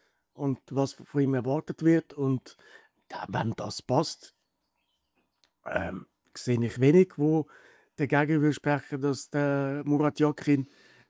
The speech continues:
der, auch so statistisch der beste Nazi-Trainer bisher könnte werden.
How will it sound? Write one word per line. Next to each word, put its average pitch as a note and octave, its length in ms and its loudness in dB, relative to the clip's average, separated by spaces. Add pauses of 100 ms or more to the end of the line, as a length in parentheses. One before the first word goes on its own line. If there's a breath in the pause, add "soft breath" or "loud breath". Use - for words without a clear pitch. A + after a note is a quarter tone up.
(100)
der, C3+ 480 0 (380)
auch C3 180 2
so D3 500 6
statistisch C3 720 -2
der C3+ 80 -6
beste C#3 520 0 (380 soft breath)
Nazi-Trainer C#3 960 -2 (240)
bisher D3 460 2 (260)
könnte C#3+ 300 -2
werden. A2+ 320 -4